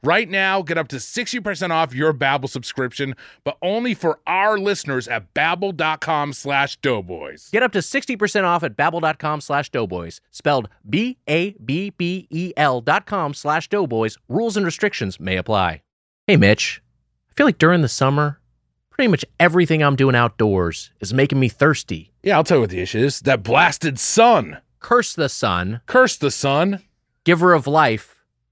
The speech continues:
Speaker 2: but also
Speaker 1: Giver of heat.
Speaker 2: giver of a dehydrator in chief, I'd call it.
Speaker 1: Mm-hmm.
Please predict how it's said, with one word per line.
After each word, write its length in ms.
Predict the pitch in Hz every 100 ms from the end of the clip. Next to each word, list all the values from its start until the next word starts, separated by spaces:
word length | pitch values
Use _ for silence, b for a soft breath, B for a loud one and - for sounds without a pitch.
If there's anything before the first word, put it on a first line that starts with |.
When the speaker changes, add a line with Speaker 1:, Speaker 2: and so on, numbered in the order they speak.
| _ -
Speaker 2:
but 80 | 131
also 520 | 143 - 117 98 95 _ _ -
Speaker 1:
Giver 200 | 110 -
of 80 | -
heat. 340 | 170 147 - - -
Speaker 2:
giver 260 | 131 135
of 160 | 117 85
a 100 | 107
dehydrator 760 | 95 143 135 139 147 143 147 135
in 120 | 101
chief, 320 | - 202 240
I'd 180 | 95 85
call 300 | - 85 87
it. 100 | 117
Speaker 1:
Mm-hmm. 460 | 107 110 107 117